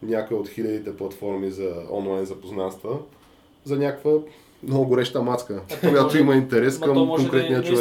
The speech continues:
Speaker 2: наистина гореща мацка, която да го работи това.
Speaker 1: Да, бе, да. Въпросът е, че те се представят за някаква гореща маска, която има интерес към конкретния човек.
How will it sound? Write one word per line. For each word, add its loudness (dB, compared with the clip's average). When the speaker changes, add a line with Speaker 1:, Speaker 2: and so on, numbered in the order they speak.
Speaker 2:
наистина -2
гореща -2
мацка, -14
която -14
да -12
го -10
работи -12
това. -20
Speaker 1:
Да, -4
бе, 0
да. 2
Въпросът -2
е, -2
че 0
те -4
се -2
представят 0
за 0
някаква 0
гореща 0
маска, -6
която -2
има 2
интерес 0
към -2
конкретния -4
човек. -8